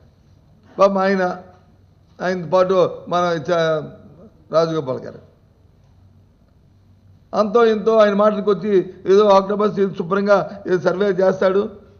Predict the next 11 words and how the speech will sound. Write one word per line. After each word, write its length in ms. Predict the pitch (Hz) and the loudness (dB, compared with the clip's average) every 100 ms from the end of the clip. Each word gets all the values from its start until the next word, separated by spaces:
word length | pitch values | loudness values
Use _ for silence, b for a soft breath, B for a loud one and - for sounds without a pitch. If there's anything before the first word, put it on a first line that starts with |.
| _ | _
అని 100 | 180 | -4
నమ్ముకున్న 420 | 196 196 190 202 190 175 - - - | 0 0 0 0 0 0 -4 -10 -4
ప్రజానీకాన్ని 580 | 180 208 214 202 220 | 0 2 2 0 -2
ము-, 380 | 208 143 165 180 | -4 -6 -8 -6
నిట్టేట 360 | 175 180 226 220 202 | -6 -2 0 2 0
ముంచాడు. 340 | 175 151 127 110 - _ - | -2 -6 -8 -8 -18 _ -6
నాకైతే 360 | 151 196 226 226 | -4 -2 0 0
ఒక 100 | 180 | -2
అనుమానం 300 | 202 247 247 233 | -2 -2 -2 -2
కూడా 100 | 208 | -2
ఉంది 240 | 175 131 | -4 -8